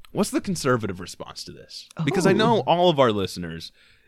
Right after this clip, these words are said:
Speaker 1: deeply care about how <laughs> conservatives react to every issue that pops up, as do we.
Speaker 2: We do. It, we do.
Speaker 1: So the conservative response is, "Joe Biden is ruining Christmas."
Speaker 2: Bro,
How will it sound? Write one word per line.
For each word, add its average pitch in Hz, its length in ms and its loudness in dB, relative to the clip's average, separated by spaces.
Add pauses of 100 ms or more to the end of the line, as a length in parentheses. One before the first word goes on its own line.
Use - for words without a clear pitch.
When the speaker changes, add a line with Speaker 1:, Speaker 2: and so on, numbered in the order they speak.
(120)
Speaker 1:
deeply 156 440 0
care 104 320 0
about 92 320 -4
how 113 80 -2
<laughs> - 160 -6
conservatives 160 560 2
react 107 400 4
to - 160 2
every 123 260 4
issue 104 240 -2
that 92 160 0
pops 92 260 0
up, 92 120 -6
as 202 180 4
do 247 80 -2
we. - 320 0
Speaker 2:
We 285 240 0
do. - 180 -2
It, - 300 -8
we 269 120 0
do. - 200 -8 (100)
Speaker 1:
So 151 280 6
the 139 100 2
conservative 175 500 4
response 117 420 4
is, 92 320 -2 (440)
"Joe 139 240 6
Biden 160 340 4
is 131 100 2
ruining 110 520 2
Christmas." - 720 -6 (760)
Speaker 2:
Bro, 139 160 -6